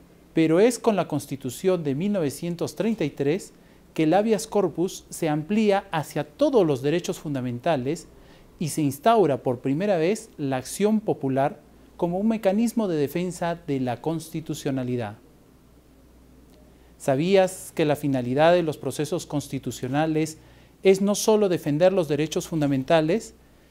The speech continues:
sino que también busca defender la supremacía de la Constitución? ¿Qué importancia pueden tener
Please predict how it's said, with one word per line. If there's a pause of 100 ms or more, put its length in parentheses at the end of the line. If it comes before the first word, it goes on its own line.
(140)
sino
que
también
busca
defender
la
supremacía
de
la
Constitución? (1300)
¿Qué
importancia
pueden
tener